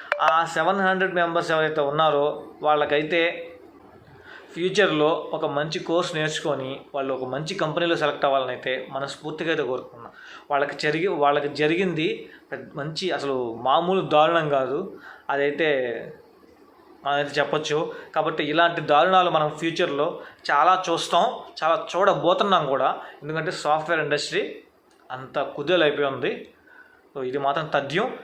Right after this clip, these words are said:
ఎవరైనా సరే, ఎవరైనా సరే సాఫ్ట్‌వేర్ ఇండస్ట్రీని నమ్ముకొని మాత్రం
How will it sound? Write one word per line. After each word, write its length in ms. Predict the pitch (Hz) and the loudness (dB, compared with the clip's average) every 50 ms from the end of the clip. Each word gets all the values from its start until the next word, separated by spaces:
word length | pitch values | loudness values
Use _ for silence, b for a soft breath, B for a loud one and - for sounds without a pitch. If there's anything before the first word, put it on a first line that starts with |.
| - _ _ | -18 _ _
ఎవరైనా 560 | 139 135 131 135 170 175 160 160 165 170 180 170 | -6 -4 0 2 4 4 4 4 4 4 2 2
సరే, 540 | 165 - 156 143 139 156 196 - - - - - - _ _ _ _ _ _ _ _ _ _ _ _ B B B B B B B B B B B | 4 4 4 4 4 4 2 0 -4 -8 -14 -18 -20 _ _ _ _ _ _ _ _ _ _ _ _ B B B B B B B B B B B
ఎవరైనా 500 | 139 131 135 147 165 165 165 175 180 180 | -4 -2 2 2 4 4 4 4 4 4
సరే 560 | 160 170 165 147 143 160 196 190 - - - - - | 4 4 4 4 4 4 2 0 -4 -12 -16 -18 -10
సాఫ్ట్‌వేర్ 540 | - - 151 156 170 170 170 170 180 170 165 | -2 2 4 4 4 4 2 2 2 2 2
ఇండస్ట్రీని 520 | 160 156 160 156 156 - 170 170 170 165 | 0 0 -2 -2 -2 -2 -2 0 0 0
నమ్ముకొని 540 | 156 151 151 151 160 185 196 196 202 185 175 | 0 0 0 2 2 2 2 4 4 4 4
మాత్రం 500 | 165 156 151 147 - 143 156 196 233 | 4 4 4 4 2 2 2 2 2